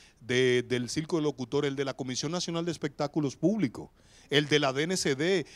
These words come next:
el del Consejo? Por favor, el nene La Amenaza necesita rehabilitación. Yo no lo voy a po-, a decir que lo metan preso. No, esa no es mi función. Vamos a rehabilitar. Y para finalizar, el dato que tengo, el tema de Nene La Amenaza,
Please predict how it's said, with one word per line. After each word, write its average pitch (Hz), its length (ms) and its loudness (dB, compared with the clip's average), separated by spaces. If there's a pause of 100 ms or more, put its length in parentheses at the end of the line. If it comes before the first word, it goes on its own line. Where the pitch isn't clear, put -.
el 139 180 2
del 151 180 4
Consejo? 143 840 0 (380)
Por 156 140 4
favor, 170 300 6
el 151 120 2
nene 185 180 -2
La 254 80 0
Amenaza 180 380 -2
necesita 156 420 -2
rehabilitación. 151 1040 0 (320)
Yo 156 120 0
no 220 80 8
lo 233 60 12
voy 220 120 12
a 180 100 10
po-, 170 180 6
a 147 80 6
decir 151 240 0
que 180 100 6
lo 156 80 6
metan 147 320 4
preso. 156 480 0 (260)
No, 139 160 6
esa 180 160 2
no 160 60 -4
es 160 60 -4
mi 160 80 -4
función. 147 520 0 (260)
Vamos 175 300 4
a 190 80 4
rehabilitar. 151 680 2 (120)
Y 139 80 -4
para 135 200 2
finalizar, 123 580 -2
el 113 120 -2
dato 143 240 -2
que 156 100 -6
tengo, 156 400 -4 (200)
el 120 180 -4
tema 160 260 2
de 156 120 0
Nene 147 220 -2
La 147 100 0
Amenaza, 117 540 -6